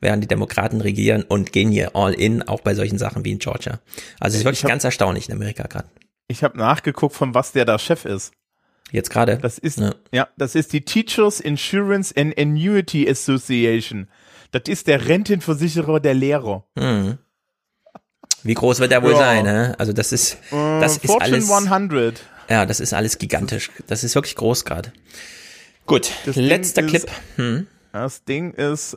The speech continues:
Speaker 2: ähm, eins Komma drei Billionen
Speaker 1: Ja.
Speaker 2: Dollar wert.
Speaker 1: Ja, ist gigantisch.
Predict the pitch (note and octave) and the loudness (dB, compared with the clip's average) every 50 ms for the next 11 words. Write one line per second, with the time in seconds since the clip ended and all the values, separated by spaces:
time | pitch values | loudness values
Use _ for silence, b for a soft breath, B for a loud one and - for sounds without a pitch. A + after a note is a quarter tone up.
0 | - _ - - B2 C3 C3+ C#3 C#3 C#3 C#3 C#3 C#3 C#3 C#3 - - - B2 C#3 | -16 _ -4 -2 0 0 2 0 0 2 2 2 0 0 -2 -4 -4 -2 0 0
1 | D#3+ F#3 F#3 - - - - E3 E3 E3 D#3+ D#3 D#3 D3 C#3+ A#2+ A#2+ B2 B2+ C#3 | 0 -2 -4 -6 -8 -4 -2 -2 0 2 2 0 0 -2 -2 0 0 2 2 2
2 | C#3+ C#3+ C#3 A#2+ - D3+ D3+ D#3 D#3 D#3+ C#3+ B2+ C3+ C3+ C#3 D3 D3 - G2+ G2+ | 0 -2 -4 -2 0 4 4 4 4 2 0 -2 -2 -2 -2 0 0 2 4 4
3 | G2+ G2+ - C3 A2+ G#2+ G2+ G2 F2+ D2 D#2 G2+ G#2 F#2+ - - - - G2+ - | 4 4 2 2 -2 -2 -4 -4 -4 -2 0 0 2 2 0 -2 -4 -4 -4 -4
4 | G2+ G2+ - - - - | -2 -2 -4 -6 -8 -12